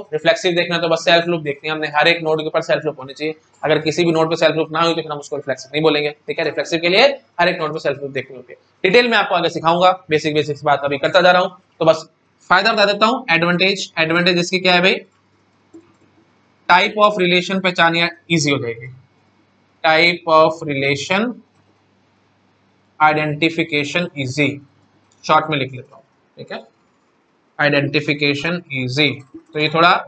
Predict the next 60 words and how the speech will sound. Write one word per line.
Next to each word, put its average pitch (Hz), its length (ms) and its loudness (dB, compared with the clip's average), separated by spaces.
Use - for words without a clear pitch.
अ, - 100 -6
relation 190 420 2
की 208 100 -2
type 196 340 0
पहचानने 175 420 0
में 170 100 -2
हमें 160 140 -2
थोड़ा 151 160 -2
सा 156 120 0
आसानी 147 340 -2
दे 131 80 -12
देगा, - 340 -18
बस 131 160 -16
और 151 120 -2
कुछ - 220 -10
नहीं, 127 80 -20
ठीक 165 160 -6
है। 247 120 -8
This 170 160 -6
is 165 100 -4
diagram। 123 320 -2
हाँ, 147 200 2
but 147 160 -6
common 185 280 4
sense 196 160 0
आप 196 120 2
सोच 175 240 -2
पा 190 80 8
रहे 190 120 2
होगे, 196 220 2
finite 175 360 2
रिलेशन 165 320 0
भी 151 80 -2
चलेगी 139 300 0
भाई, 185 220 2
obviously 160 380 0
infinite 160 340 -4
relation 139 340 -4
पे 127 100 -6
नहीं 143 100 -4
चलेगी। 127 420 -4
Infinite 170 420 0
हम 165 100 -4
notes 165 200 0
कहाँ 160 140 -6
से 170 100 -6
बना 165 200 -2
के 165 120 -4
लाएंगे, 160 220 -4
है - 560 -12
ना। 196 80 -2
तो 180 100 -4
diagraph 160 400 4
के 175 60 0
आगे 160 180 0
भी 165 100 0
मैं 165 100 0
लिख 151 140 -2
देता 156 200 0
हूँ, 254 220 -2